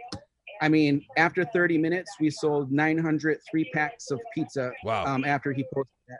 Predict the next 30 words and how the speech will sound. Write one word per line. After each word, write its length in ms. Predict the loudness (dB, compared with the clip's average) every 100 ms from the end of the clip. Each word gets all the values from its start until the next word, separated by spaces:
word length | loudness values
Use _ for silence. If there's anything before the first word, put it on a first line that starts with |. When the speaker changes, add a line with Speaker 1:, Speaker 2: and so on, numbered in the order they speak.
| -10
Speaker 1:
to 60 | -4
give 140 | -2
you 60 | 0
an 80 |
idea 360 | 0 0 0 0
of 140 | -2 -6
the 120 | -2
impact. 400 | -2 0 -4 -4 -6
But 180 | -4 -4 -10 -20 -16 -16 -4
yeah, 220 | 0 0 0 -10 _ -16
sales 460 | 0 4 4 2 -2 -12 -16 -18 -20 -16 -14 2
definitely 340 | 2 4 2
went 160 | 4 4
up 140 | 2 0
after 260 | -2 0 0
that 160 | 2
review 300 | 0 2 2
at 100 | 2
the 60 | -2 -4
pizzeria 440 | -4 -2 0 0
as 160 | 0 0
well 340 | 0 0 0
and 260 | 0 -2 -4 -4
everything. 420 | -4 -4 -8 -12 _
Speaker 2:
How 200 | 4 4
are 40 |
you 160 | 2 0
selling 320 | 2 2 0
those? 320 | -4 -8 -12 -20 _ _ _ _ _ _ _ _ _ _ _ 2
Speaker 1:
Um, 360 | 4 4 0